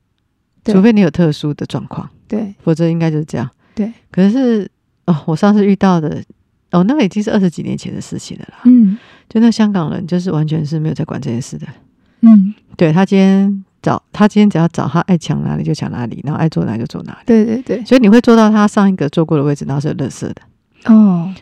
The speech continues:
Speaker 2: 那我会觉得说，如果你要这样也可以，那就是你每次离开的时候，请你把垃圾清干净嘛。
Speaker 1: 对啊。
Speaker 2: 对，他，但他没有啊，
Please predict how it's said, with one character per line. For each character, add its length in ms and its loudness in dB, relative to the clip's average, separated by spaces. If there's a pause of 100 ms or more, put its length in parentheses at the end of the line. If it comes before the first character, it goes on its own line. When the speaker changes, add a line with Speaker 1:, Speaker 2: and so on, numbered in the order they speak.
Speaker 2:
那 120 4
我 60 8
会 80 6
觉 100 4
得 80 4
说， 360 0 (120)
如 100 0
果 80 6
你 80 2
要 80 4
这 120 0
样 100 -2
也 60 -10
可 160 -4
以， 120 -4
那 120 4
就 100 0
是 80 -2
你 100 0
每 120 -2
次 120 -10
离 100 -4
开 160 -4
的 40 -2
时 60 -2
候， 60 0
请 140 -4
你 80 -2
把 140 -6
垃 140 -6
圾 120 -6
清 200 -12
干 180 -12
净 220 -16
嘛。 80 -20 (1120)
Speaker 1:
对 140 0
啊。 200 0
Speaker 2:
对， 200 2
他， 160 0
但 180 0
他 80 2
没 160 -2
有 140 -2
啊， 200 -12